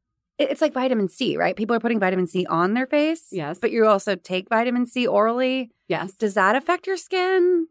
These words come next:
Speaker 2: Some people would have you believe that consuming collagen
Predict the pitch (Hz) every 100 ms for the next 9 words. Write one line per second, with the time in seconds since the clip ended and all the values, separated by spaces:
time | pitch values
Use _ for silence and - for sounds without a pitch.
0 | _ - 277 294 320 311 233 175 170 170
1 | 185 170 170 180 160 160 151 - - 175
2 | - 170 175 185 170 165 165 160 170 170